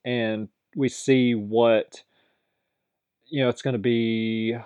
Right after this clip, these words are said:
I don't know if they shot that in ninety-two, it aired in ninety-three, but anyway, we're gonna be close to thirty years removed from when that happened. And I've actually watched The Real World Los Angeles in the last year 'cause,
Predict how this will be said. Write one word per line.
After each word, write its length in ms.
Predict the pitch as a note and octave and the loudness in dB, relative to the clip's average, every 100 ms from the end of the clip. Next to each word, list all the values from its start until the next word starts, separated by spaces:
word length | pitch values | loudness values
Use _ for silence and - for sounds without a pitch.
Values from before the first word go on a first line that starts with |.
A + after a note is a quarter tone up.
| - - - A2+ | -18 -20 -16 -12
I 80 | |
don't 120 | A#2 G#2+ | -10 -8
know 80 | |
if 80 | G#2+ | -8
they 100 | B2 | -8
shot 340 | - - A2 - | -6 -2 -2 0
that 160 | G#2+ | -4
in 60 | A2 | -4
ninety-two, 540 | G#2+ G#2 G#2 - A#2+ | -8 -8 -12 -4 0
it 60 | G#2+ | 4
aired 240 | A#2 A2+ | 4 4
in 80 | G2+ | 0
ninety-three, 680 | G#2 G#2 G2 - A2+ A2 G#2 | -6 -8 -10 -6 -2 0 0
but 100 | A2+ | 0
anyway, 380 | D3 C#3 B2 A2+ | 0 4 4 6
we're 180 | B2 | 4
gonna 180 | B2+ B2 | 2 0
be 120 | A2 | -2
close 540 | - - F#3 F3 D#3 - | -6 0 6 8 6 2
to 100 | A2 | -6
thirty 320 | - A#2+ G#2+ | 2 2 4
years 580 | G#2+ A2+ G#2+ G2 G#2 - | 2 2 2 0 -4 -4
removed 760 | A2+ A2 A2 G#2 G2+ G2 - - _ | -4 -2 0 0 -2 -6 -12 -20 _
from 460 | A#2 G#2+ G#2 G#2 - | -2 -2 -6 -10 -14
when 300 | A#2+ B2+ A#2 | -4 -2 -2
that 220 | G#2 G2 - | -6 -8 -4
happened. 640 | - G2+ - E2 G2+ B2 - _ _ _ _ _ _ _ | 0 0 0 -8 -10 -14 -18 _ _ _ _ _ _ _
And 80 | B2 | 2
I've 80 | D#3+ | 4
actually 300 | G#3+ - C#3+ | 4 4 2
watched 460 | G#2 A2 A#2 - - | 4 6 6 2 -6
The 80 | |
Real 280 | G#2 G#2+ G#2 | -2 0 0
World 340 | G#2 G#2+ G2+ G#2+ | 0 0 0 2
Los 300 | G#2 - A#2 | 0 0 -4
Angeles 560 | A2 G#2 G#2 G#2 - | -4 -4 -6 -6 -6
in 140 | A2 G#2 | -6 -4
the 80 | |
last 480 | G2+ G#2 G#2 - - | -2 -2 -2 -8 -12
year 480 | G#2 A#2 A2+ G#2+ G#2 | -6 0 2 2 0
'cause, 480 | - A2+ G#2 - | -4 -6 -6 -12